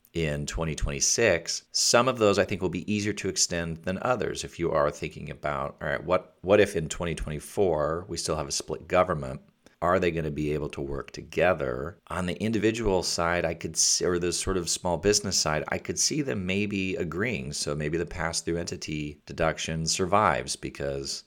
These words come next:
both sides can pat themselves on the back as, as helping small businesses if they, if they do that. I don't know if that extends to the estate tax exemption because it's at a his-, a very, very, uh,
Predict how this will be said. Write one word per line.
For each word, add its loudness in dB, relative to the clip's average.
both 0
sides 0
can -8
pat -2
themselves -2
on -2
the -2
back -2
as, -2
as -2
helping -4
small 0
businesses 2
if -6
they, -4
if 0
they 2
do -4
that. -2
I -2
don't 4
know -4
if -4
that 0
extends -4
to -6
the -8
estate -2
tax -2
exemption -2
because -6
it's -8
at -4
a -6
his-, -10
a -4
very, 8
very, 0
uh, -4